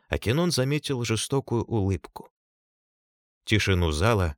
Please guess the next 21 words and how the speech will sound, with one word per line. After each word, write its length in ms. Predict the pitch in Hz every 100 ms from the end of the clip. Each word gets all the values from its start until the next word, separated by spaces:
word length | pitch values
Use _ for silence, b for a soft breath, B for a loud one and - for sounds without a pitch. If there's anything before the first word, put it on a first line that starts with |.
| -
нарушало 480 | 101 117 - 151 135
лишь 300 | 135 117 -
весёлое 520 | 92 - 170 165 143
потрескивание 800 | 113 107 131 123 - 107 107 104
огня. 460 | - 85 78 - _ _ _ _ _ _
Все 360 | - - 165 175
в 100 | 123 156
ужасе 540 | 170 147 143 - 135
ждали 380 | 98 87 143 143
следующих 680 | - 101 156 147 - 120 80
действий 500 | 101 120 - 87 67
Главка. 640 | 73 78 73 - - - _ _ _ _ _ _ _
Сибарит 480 | - 95 82 98 131
стоял 380 | - 95 101 98
неподвижно, 840 | 87 82 76 80 131 123 120 127 b b b -
прислушиваясь 720 | 87 - 165 - 139 135 -
к 80 | -
смолкающим 680 | 98 95 - 143 135 -
вдалеке 520 | 101 90 92 87 139 123
воплям 420 | 107 110 101 85
Яку. 500 | 80 78 - -